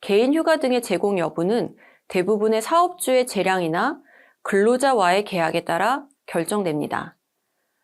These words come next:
다만 예외가 있습니다. 가족 및 의료휴가법에 따라 특정 조건을 충족하는 근로자는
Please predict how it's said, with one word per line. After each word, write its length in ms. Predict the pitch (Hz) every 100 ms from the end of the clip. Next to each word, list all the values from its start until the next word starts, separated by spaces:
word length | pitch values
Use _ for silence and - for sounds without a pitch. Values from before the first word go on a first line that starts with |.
| _ _
다만 560 | - 196 190 247 285 285 _ _ _
예외가 360 | 180 190 269 240
있습니다. 680 | - - 160 - 147 147 _ _ _ _ _ _ -
가족 400 | - 185 226 247
및 320 | 247 294 277 _ _ _ _
의료휴가법에 920 | 190 233 269 294 302 302 247 214 196
따라 460 | 160 175 208 - - - - _
특정 480 | 349 359 359 349 339
조건을 680 | 202 185 _ 196 208 254
충족하는 600 | 277 302 302 330 277 254 240
근로자는 800 | 185 175 180 170 160 262 359